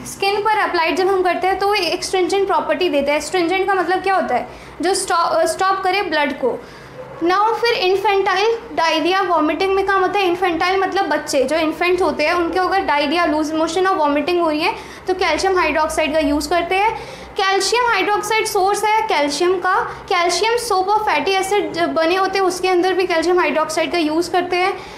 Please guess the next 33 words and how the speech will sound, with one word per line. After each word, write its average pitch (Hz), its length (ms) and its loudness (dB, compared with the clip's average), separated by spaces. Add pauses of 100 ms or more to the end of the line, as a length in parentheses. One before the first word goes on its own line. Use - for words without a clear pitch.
(220)
Use 349 260 2
in 403 120 2
dentistry 349 460 2
ये 392 100 2
बता 320 300 0
दिया। 359 160 0
एक 359 280 -2
प्रिजर्वेटिव 359 720 0
की 359 100 2
तरह 359 220 0
काम 330 320 0
आता 330 180 0
है 339 60 -2
कैल्शियम 330 380 0
हाइड्रोक्साइड। 320 580 0 (480)
पेस्टिसाइड 370 800 0
की 427 80 2
तरह 392 220 2
यूज़ 349 340 2
होता 330 240 0
है 330 340 0 (160)
स्किन 440 360 0
लोशंस 359 560 2
के 403 100 0
अंदर, 359 320 2
टॉपिकली, 381 920 0
एक्सटर्नली 359 640 0 (320)
स्किन 392 280 -2
लोशंस, 370 640 0
ऑयली 339 280 2
प्रिपरेशन 359 640 0
के 381 100 0
अंदर 359 400 0